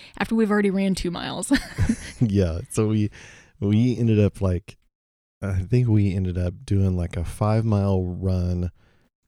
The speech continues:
Speaker 2: that we wanted to do in the middle of the city, but we ran, we had to run a mile and a half each way to get there. So it ended up being, like, eight miles worth of run. And then we had to, like, walk back into that part of the city and then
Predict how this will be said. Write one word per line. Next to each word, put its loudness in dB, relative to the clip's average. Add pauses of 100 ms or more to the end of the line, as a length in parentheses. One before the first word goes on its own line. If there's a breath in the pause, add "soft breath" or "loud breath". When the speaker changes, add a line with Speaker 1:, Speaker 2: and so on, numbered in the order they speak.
(180)
Speaker 2:
that 2
we 2
wanted 4
to 2
do 0
in -2
the -2
middle -2
of -4
the -6
city, -2
but -2 (640 soft breath)
we 2
ran, 2
we 2
had 0
to 0
run 0
a 0
mile -2
and -4
a -4
half -4
each -8
way -2
to -6
get -6
there. -8
So -2
it -4
ended 2
up 0
being, -2
like, -4
eight -2
miles 0
worth -2
of -4
run. -2 (720)
And 6
then 6
we 4
had 2
to, 2
like, -4 (320)
walk 0
back 0
into 4
that 2
part 4
of 0
the 0
city -2
and -6
then -8